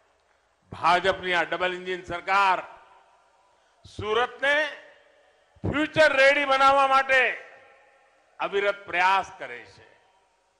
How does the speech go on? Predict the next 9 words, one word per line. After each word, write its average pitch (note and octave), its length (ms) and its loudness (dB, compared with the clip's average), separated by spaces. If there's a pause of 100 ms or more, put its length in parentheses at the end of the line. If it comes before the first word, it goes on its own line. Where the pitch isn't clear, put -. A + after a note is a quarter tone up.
(260)
અમારું C#3+ 380 -10
ફોકસ G#3 760 -2 (960)
સુરતના D4 680 0
ઇન્ફ્રાસ્ટ્રક્ચરને C#4 920 -2
આધુનિક C4 500 0
બનાવવા C#4 400 4
પર A3+ 200 -4
છે. - 280 -20 (1500)
હમણાં B3+ 560 2